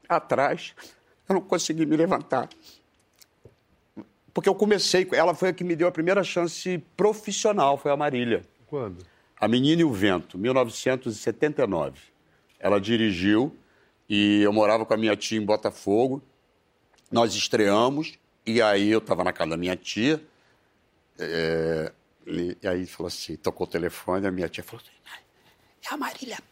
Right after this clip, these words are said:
Speaker 1: Pera, é a Marília Pera." Eu falei, "Oi, Marília." Ela falou, "Não, eu queria dizer que eu fiquei te vendo no palco ontem e você tem uma coisa, menino. Tem alguma coisa." Ela, ela sacava, né? Ela falou,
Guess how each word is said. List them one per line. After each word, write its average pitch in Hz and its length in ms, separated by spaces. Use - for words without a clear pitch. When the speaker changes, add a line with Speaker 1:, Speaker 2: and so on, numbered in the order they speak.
Speaker 1:
Pera, - 480
é - 80
a - 40
Marília - 440
Pera." - 500
Eu - 60
falei, 104 260
"Oi, 123 220
Marília." 98 600
Ela 95 180
falou, 113 240
"Não, 117 140
eu 117 80
queria 120 300
dizer 107 460
que 90 800
eu 95 100
fiquei - 200
te - 140
vendo 95 360
no 85 100
palco 87 540
ontem 104 440
e 101 60
você 104 360
tem - 260
uma 117 200
coisa, 82 360
menino. 76 480
Tem 101 140
alguma 98 400
coisa." - 320
Ela, 120 260
ela 151 220
sacava, 139 720
né? 131 280
Ela 113 180
falou, 107 260